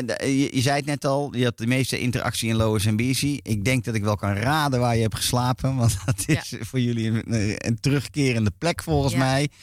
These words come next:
Speaker 1: Chawa
Speaker 2: Chawa.
Speaker 1: Heb je denk ik geslapen. En
Speaker 2: En
Speaker 1: misschien ook wel Old Mondoro.
Speaker 2: Old Mondoro, want dat is, eh, onze absolute, eh, ja, favoriet.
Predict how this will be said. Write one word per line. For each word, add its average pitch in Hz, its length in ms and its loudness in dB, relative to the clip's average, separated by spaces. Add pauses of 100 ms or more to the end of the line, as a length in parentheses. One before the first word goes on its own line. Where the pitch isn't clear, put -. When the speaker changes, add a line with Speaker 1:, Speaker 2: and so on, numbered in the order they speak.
(280)
Speaker 1:
Chawa 143 680 0 (160)
Speaker 2:
Chawa. 220 400 -4
Speaker 1:
Heb 220 140 0
je 143 80 -4
denk 139 200 -2
ik 123 120 -14
geslapen. 135 540 -2
En - 120 -4
Speaker 2:
En 131 60 0
Speaker 1:
misschien 127 260 0
ook 127 100 0
wel 123 140 0
Old 117 200 0
Mondoro. 156 680 0
Speaker 2:
Old 196 260 -8
Mondoro, 190 640 -4
want 180 280 -6
dat 185 280 -8
is, 175 320 -6
eh, 165 760 -6
onze 165 580 -4
absolute, 175 640 -8
eh, 156 840 -6
ja, 165 140 -2
favoriet. - 720 -4